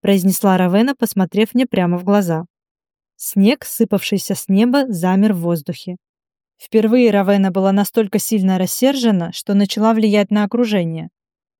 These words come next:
Мой язык будто засох. Совсем нечего ей возразить. Мой поступок оказался глупым и безответственным. "Что же мне теперь делать?" тихо спросила Дея.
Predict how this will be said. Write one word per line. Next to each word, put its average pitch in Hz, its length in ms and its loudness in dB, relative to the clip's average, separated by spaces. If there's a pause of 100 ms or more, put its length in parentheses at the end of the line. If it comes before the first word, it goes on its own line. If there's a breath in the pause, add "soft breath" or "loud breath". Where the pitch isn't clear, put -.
(200)
Мой 202 240 4
язык 202 360 0
будто 214 340 0
засох. 185 580 -6 (480)
Совсем 226 480 0
нечего 196 320 0
ей 180 240 0
возразить. 175 600 -4 (500)
Мой 202 240 2
поступок 240 540 -2
оказался 190 580 -2
глупым 190 540 -2 (240)
и 220 80 -2
безответственным. 175 1000 -2 (680)
"Что - 320 0
же 226 100 2
мне 226 220 4
теперь 233 320 -2
делать?" 202 560 0 (640)
тихо 214 320 0
спросила 202 520 0
Дея. 175 380 -2